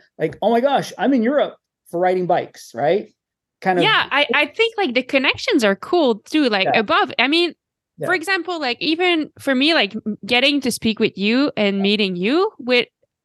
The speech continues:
Speaker 2: I guess, like, through cycling, because that's, like, a connection that, like, we initially got connected with.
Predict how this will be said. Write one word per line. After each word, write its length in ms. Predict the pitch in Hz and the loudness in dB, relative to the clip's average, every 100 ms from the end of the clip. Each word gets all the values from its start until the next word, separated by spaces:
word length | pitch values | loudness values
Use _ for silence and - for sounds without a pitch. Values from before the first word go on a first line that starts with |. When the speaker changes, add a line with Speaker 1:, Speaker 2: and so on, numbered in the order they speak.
| - | -10
Speaker 2:
I 100 | 220 | -8
guess, 320 | 214 269 277 | -2 -2 0
like, 180 | 240 180 | -6 -6
through 240 | - 392 415 | -6 -6 -4
cycling, 520 | 226 240 247 233 202 | -2 -4 -2 -2 -2
because 320 | 196 220 208 | -2 -2 0
that's, 260 | 226 269 277 | -2 -2 -4
like, 200 | 226 202 | -6 -8
a 80 | |
connection 640 | - 220 269 311 - 202 202 | -6 -2 -2 -2 0 0 2
that, 240 | 185 180 - _ - | 0 0 -4 _ -2
like, 240 | 208 202 | -2 0
we 160 | 220 202 | -2 0
initially 380 | 226 240 247 220 | -2 -4 -6 -2
got 180 | 196 | -4
connected 460 | - 226 339 294 196 | -2 -4 -2 -2 -2
with. 240 | 190 185 | -2 -2